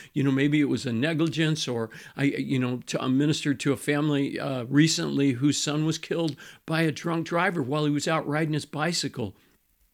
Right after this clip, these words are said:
I mean, you know, bad things happen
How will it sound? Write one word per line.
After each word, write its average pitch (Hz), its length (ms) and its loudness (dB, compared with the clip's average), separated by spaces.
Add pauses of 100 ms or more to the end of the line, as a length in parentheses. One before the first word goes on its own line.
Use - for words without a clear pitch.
(340)
I 175 100 -2
mean, 185 320 4
you 156 180 0
know, 147 120 2
bad 175 400 -4
things 185 300 0
happen 139 520 -4